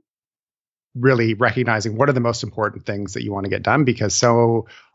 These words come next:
often, if we're not thoughtful about it, we spend time doing things that aren't actually helping us achieve our, our biggest goals. The second one is, is programming, which is about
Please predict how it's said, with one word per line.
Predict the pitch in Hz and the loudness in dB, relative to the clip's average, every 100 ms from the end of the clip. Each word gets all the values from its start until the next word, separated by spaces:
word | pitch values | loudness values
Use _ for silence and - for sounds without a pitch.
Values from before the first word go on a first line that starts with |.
| - | 0
often, | 117 120 - 101 98 98 _ _ | 2 2 0 -4 -4 -10 _ _
if | 113 - | -4 0
we're | 113 | 0
not | 107 107 104 - - 110 - - _ _ _ | 2 2 0 -4 -18 -16 -16 -20 _ _ _
thoughtful | - 127 113 123 110 | 0 0 2 0 0
about | 98 98 | -2 -4
it, | 101 - | -4 -4
we | 110 | -4
spend | 98 117 107 | -2 -2 -2
time | - 110 107 98 _ 113 | -2 -2 -2 -4 _ 0
doing | 123 113 | 2 2
things | 113 104 101 | 2 0 0
that | 98 - - - | -2 -4 -6 0
aren't | 117 107 | 2 2
actually | 101 - 107 | 0 -2 0
helping | 107 101 104 | 0 0 -2
us | 95 98 | -2 -2
achieve | - 107 | 0 2
our, | 101 92 - | 0 -2 -2
our | 107 | -2
biggest | 98 101 95 - | 0 0 0 0
goals. | 95 76 - - - - - - | -2 -2 -8 -10 -18 -20 -18 -2
The | 139 | 0
second | 190 175 | 2 4
one | 147 | 4
is, | 117 117 - | 2 -2 -8
is | 107 | -8
programming, | - - 123 123 139 160 180 | -6 0 2 4 2 2 -2
which | 117 117 | -2 -2
is | 110 | -4
about | 101 107 107 107 | -2 0 0 -4